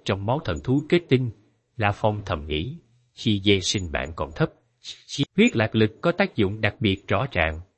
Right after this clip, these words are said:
nhưng nếu là sinh mạng cấp độ như tọa sơn khách, hoặc đối với một vài sinh mạng nghịch thiên độc nhất vô nhị đặc thù trong vũ trụ, huyết lạc lực e rằng chẳng có tác dụng gì. Cùng một đạo lý, kim giác cử thú tu luyện cửu kiếp bí điển,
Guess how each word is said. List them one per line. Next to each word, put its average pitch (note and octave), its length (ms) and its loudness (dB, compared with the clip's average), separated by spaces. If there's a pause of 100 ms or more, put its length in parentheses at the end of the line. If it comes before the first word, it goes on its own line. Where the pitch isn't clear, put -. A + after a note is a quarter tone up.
(120)
nhưng A#2+ 220 2
nếu C3+ 200 2
là G#2 220 -2
sinh D3+ 300 -2
mạng F2 260 -2
cấp - 200 -6
độ F2 140 2
như A2 240 0
tọa F#2+ 260 0
sơn C3+ 300 0
khách, F#3+ 200 -4 (260)
hoặc A2+ 240 -2
đối C3+ 160 4
với E3+ 240 2
một A#2+ 240 -2
vài F#2+ 180 2
sinh C3 280 -2
mạng F2 260 -4
nghịch G#2 200 -2
thiên C#3+ 240 -2
độc F#2 220 -2
nhất F#3+ 200 0
vô C#3+ 120 4
nhị G2 260 0
đặc G2+ 300 -2
thù A2+ 280 2
trong C3 120 2
vũ A#2 280 0
trụ, F2 200 0 (280)
huyết F#3 220 4
lạc E2+ 220 -2
lực F#2+ 160 0
e B2+ 240 2
rằng D#2+ 280 -2
chẳng G2 240 -6
có D3 180 0
tác F#3 240 -4
dụng F2 220 -2
gì. D#2+ 280 -2 (380)
Cùng G2 280 4
một F#2+ 200 0
đạo G2 140 2
lý, C#3 340 0 (480)
kim F3 200 4
giác G3+ 280 2
cử A#2 160 2
thú D3 260 0
tu C3+ 180 4
luyện G2 260 0
cửu G2+ 260 -2
kiếp G3 200 0 (120)
bí E3+ 180 4
điển, A#2 340 -2